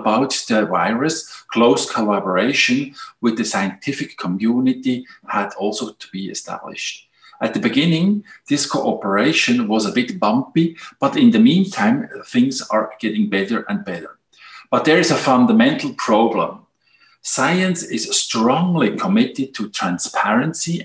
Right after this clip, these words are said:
and open discussion. That's clear. In politics, on the other hand, full transparency cannot always be guaranteed with regard to the acceptance of the decisions. Moreover,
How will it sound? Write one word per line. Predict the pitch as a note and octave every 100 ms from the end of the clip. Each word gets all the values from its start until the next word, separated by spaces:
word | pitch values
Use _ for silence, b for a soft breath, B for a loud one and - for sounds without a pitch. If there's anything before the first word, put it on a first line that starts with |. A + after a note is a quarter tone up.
| -
and | A2 G2+ -
open | - A2+ - A#2+
discussion. | A#2 G#2+ - G#2+ - - E2+
That's | G2 - -
clear. | - F3+ -
In | -
politics, | - F3 E3+ A#2+ -
on | F#2+
the | F#2
other | G#2+ D3+ A2+
hand, | F2+ E2 B B B B
full | - C#3+ D#3+
transparency | E3 C3 A2 - A2 C#3 C#3 C3+
cannot | - G2+ G2+ B2
always | - A#2 C3 B2+ A#2 -
be | A2+
guaranteed | G#2+ G2+ C3+ - D#3 -
with | A#2 A2+
regard | G#2 - G#2 - - B B -
to | -
the | - -
acceptance | - - D3+ D#3+ - G2+ E2+ - G2
of | -
the | F#2
decisions. | F#2 F2+ A2+ A2 - - - - B B B B B -
Moreover, | A#2 C3 - B2 F3 D#3 F#3 B